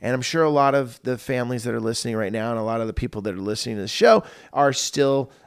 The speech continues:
um, you know, wiping off the dust that is settled from the trip that they did to visit, you know, grandma and grandpa, or like, "Oh God, the first time we flew with the kids," or,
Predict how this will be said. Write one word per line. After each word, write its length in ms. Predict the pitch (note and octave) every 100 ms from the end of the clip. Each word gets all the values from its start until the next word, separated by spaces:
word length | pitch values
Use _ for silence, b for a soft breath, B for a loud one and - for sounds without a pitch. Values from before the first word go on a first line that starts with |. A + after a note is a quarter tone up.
| -
um, 280 | C3 A#2 G#2
you 120 | C3
know, 80 | A#2
wiping 360 | A2 A#2+ B2+ A#2+
off 280 | A#2 A#2
the 200 | - A2
dust 640 | F2 G2+ A#2 A#2 - - G2
that 140 | G#2+
is 100 | G#2+
settled 440 | - - A2+ G#2+ F#2+
from 200 | - G2+
the 60 |
trip 300 | G2 - A2+
that 140 | - -
they 100 | G#2+
did 200 | G#2 G2+
to 60 |
visit, 380 | G2 G2+ G#2 G2
you 100 | G2
know, 100 | G2
grandma 360 | F2 A2 G#2 G2+
and 120 | F2
grandpa, 540 | A2 G#2+ A2 - A2 G#2+
or 120 | G#2+
like, 200 | F2+ F#2
"Oh 180 | E3 D#3
God, 240 | C#3+ D#3
the 80 | C#3
first 320 | - D#3 D#3
time 160 | D3+ C#3
we 140 | C#3+
flew 400 | A#2 - B2 D3+
with 160 | C#3+ A2+
the 80 | F2
kids," 500 | - D3 C#3+ C#3 A2+
or, 160 | G2+